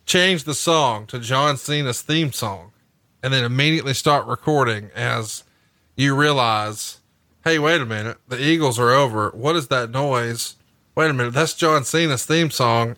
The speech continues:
I didn't play this. I'm here alone. Where is that music coming from?" And you're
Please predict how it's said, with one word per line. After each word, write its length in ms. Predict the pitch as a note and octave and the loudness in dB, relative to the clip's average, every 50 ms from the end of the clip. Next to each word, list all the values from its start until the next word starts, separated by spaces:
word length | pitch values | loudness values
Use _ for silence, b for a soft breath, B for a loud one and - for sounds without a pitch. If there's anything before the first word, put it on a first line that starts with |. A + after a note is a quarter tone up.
| _ - | _ 0
I 120 | C#3+ D#3+ | 0 2
didn't 220 | F3 F3+ D3+ B2+ A2 | 2 2 0 0 0
play 240 | C#3 C#3 C#3 C3+ | 0 0 2 2
this. 340 | B2 B2 B2+ C3+ C#3 - - - | 0 0 0 -2 -2 -4 -8 -6
I'm 220 | - C3 D#3 F3 | -2 0 0 0
here 200 | D#3+ D#3+ D#3 C#3 | 0 0 2 2
alone. 500 | B2 B2 C#3 D3 D#3 C#3+ C3 B2+ B2 B2 - _ _ _ _ _ _ _ _ _ _ _ _ _ _ _ - | 2 2 2 2 2 2 0 0 -2 -6 -10 _ _ _ _ _ _ _ _ _ _ _ _ _ _ _ -2
Where 200 | - E3+ G#3 G#3 | 0 2 4 4
is 80 | F#3+ C#3+ | 2 2
that 180 | D#3 C#3+ C3 | 2 0 0
music 380 | C3 D3 F3 F#3+ F3 D3 D3+ B2+ | 2 2 2 2 2 0 -2 -2
coming 300 | - C#3+ C3 B2 A#2+ A2+ | 0 2 2 2 2 0
from?" 280 | - - B2 A#2 A#2 - | 0 0 2 2 2 2
And 140 | B2 C3 C3 | 0 0 2
you're 320 | D#3 F3 F#3+ F#3+ F#3 - | 2 4 2 2 0 -4